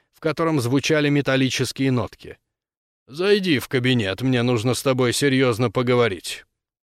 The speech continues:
Сейчас сначала переоденусь и приму душ. Немедленно! Поборол ком страха, который образовался внутри из-за эмоций Кирилла. Как же он запугал собственного сына, что тот едва дышит от страха,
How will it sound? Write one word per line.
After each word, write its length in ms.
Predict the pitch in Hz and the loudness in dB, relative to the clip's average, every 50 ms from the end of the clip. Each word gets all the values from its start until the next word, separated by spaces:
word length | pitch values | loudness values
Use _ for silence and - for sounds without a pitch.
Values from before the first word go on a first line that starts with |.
| _ _ _ _ _ _ _ _ _ _ _ _ | _ _ _ _ _ _ _ _ _ _ _ _
Сейчас 420 | 127 131 - - 165 156 123 - | -10 -6 -2 0 2 2 2 0
сначала 440 | - - 120 117 110 - 135 123 117 | -2 -4 -4 -4 -2 0 0 0 0
переоденусь 600 | - 135 131 127 127 123 127 147 143 127 110 - | 0 0 2 2 2 2 2 0 0 0 -2 -2
и 60 | 127 | -4
приму 320 | 107 120 123 127 127 123 127 | -4 -2 -2 -2 0 0 0
душ. 320 | 135 127 - - - - _ | 0 -2 -2 -4 -10 -14 _
Немедленно! 1200 | - 98 101 117 143 147 147 160 170 165 135 95 101 101 92 87 87 85 82 82 80 80 80 - _ _ _ _ _ _ _ _ _ _ _ _ _ _ _ _ _ _ _ _ | -12 -6 -2 0 2 2 4 4 2 2 0 -2 -4 -10 -10 -10 -12 -14 -16 -16 -18 -18 -20 -20 _ _ _ _ _ _ _ _ _ _ _ _ _ _ _ _ _ _ _ _
Поборол 460 | - 107 113 131 131 123 123 117 104 | -16 -4 0 2 2 4 4 2 2
ком 200 | - 113 101 95 | 0 -4 -6 -6
страха, 480 | - - - - 120 127 123 - 135 123 | -6 -8 -6 -4 -2 -2 -2 -2 -4 -4
который 360 | - 131 123 - 135 135 131 | -4 -4 -2 -2 0 0 0
образовался 640 | 127 131 135 131 117 127 120 123 123 117 - 131 120 | 0 0 0 2 2 2 2 2 0 0 0 -2 -2
внутри 440 | 113 117 117 110 - - 123 120 117 | -2 -2 -4 -4 -2 -2 -2 -2 0
из-за 300 | 113 92 95 117 113 107 | -2 -2 -2 -2 -2 -2
эмоций 400 | 104 107 107 - - 117 113 104 | -2 -4 -6 -6 -6 -8 -8 -8
Кирилла. 500 | - 120 113 101 95 87 - - - _ _ _ _ _ _ _ _ _ _ _ _ _ | -8 -8 -8 -8 -10 -12 -14 -18 -20 _ _ _ _ _ _ _ _ _ _ _ _ _
Как 160 | 143 151 156 139 | -12 -10 -6 -2
же 160 | 127 139 156 | 2 2 2
он 140 | 156 151 123 | 2 2 2
запугал 560 | 101 120 147 127 165 170 165 160 143 117 - | 2 0 0 0 0 -2 0 0 0 0 0
собственного 640 | - - 123 - - - 127 123 123 127 127 139 143 | -2 -6 -6 -8 -10 -10 -8 -6 -6 -4 -4 -4 -4
сына, 320 | - - 165 123 101 92 | -4 -2 -4 -4 -4 -6
что 200 | - - - 107 | -8 -8 -8 -8
тот 200 | - 110 101 - | -8 -8 -8 -8
едва 320 | 113 110 110 101 101 113 107 | -8 -8 -8 -6 -4 -4 -4
дышит 480 | 104 110 147 139 113 - - 98 - | -2 -2 -2 -2 -2 -4 -10 -14 -12
от 140 | 90 90 - | -14 -12 -12
страха, 480 | - - - 127 143 143 - - 127 | -12 -8 -4 -2 -2 0 0 -2 -4